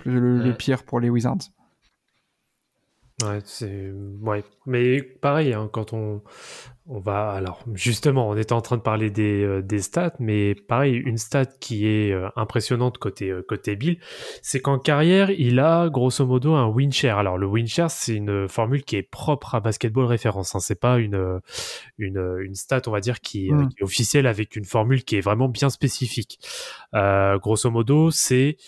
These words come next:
Speaker 3: euh, la contribution, euh, la contribution d'un joueur,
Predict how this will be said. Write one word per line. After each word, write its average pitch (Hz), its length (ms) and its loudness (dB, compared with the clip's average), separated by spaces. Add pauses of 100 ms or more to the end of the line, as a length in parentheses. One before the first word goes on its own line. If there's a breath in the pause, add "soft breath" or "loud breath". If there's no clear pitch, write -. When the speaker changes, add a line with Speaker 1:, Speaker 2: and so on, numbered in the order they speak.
(300 loud breath)
Speaker 3:
euh, 104 220 2
la 104 180 0
contribution, 143 1200 -2 (100)
euh, 107 460 2
la 104 120 2
contribution 135 640 -2
d'un 123 200 2
joueur, 151 640 2